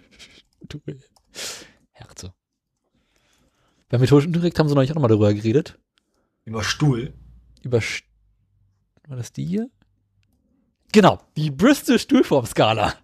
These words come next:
Speaker 2: Ja, hau rein. Hau mal, hau mal, hau mal ins Pad.
Speaker 1: Das ist so schlimm. Ah, ganz unten unterm Scheißhaus. Äh, Glashaus.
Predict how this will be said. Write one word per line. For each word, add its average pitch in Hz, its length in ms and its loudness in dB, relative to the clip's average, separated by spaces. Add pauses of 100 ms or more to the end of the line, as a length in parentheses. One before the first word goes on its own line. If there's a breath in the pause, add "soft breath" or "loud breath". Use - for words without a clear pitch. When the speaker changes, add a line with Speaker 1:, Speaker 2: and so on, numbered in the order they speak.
(220)
Speaker 2:
Ja, 127 240 0
hau 127 100 2
rein. 120 340 -2 (340)
Hau 135 180 0
mal, 120 160 0
hau 120 60 -8
mal, 117 260 -6
hau 120 220 -16
mal 113 100 -8
ins 101 100 -10
Pad. - 140 -8 (1900 loud breath)
Speaker 1:
Das 330 400 4
ist - 180 -12
so 320 100 0
schlimm. 156 640 0 (1900)
Ah, - 220 4
ganz 135 200 0
unten 135 220 -2
unterm 117 180 -2
Scheißhaus. 101 440 -4 (180)
Äh, 113 160 2
Glashaus. 110 420 -2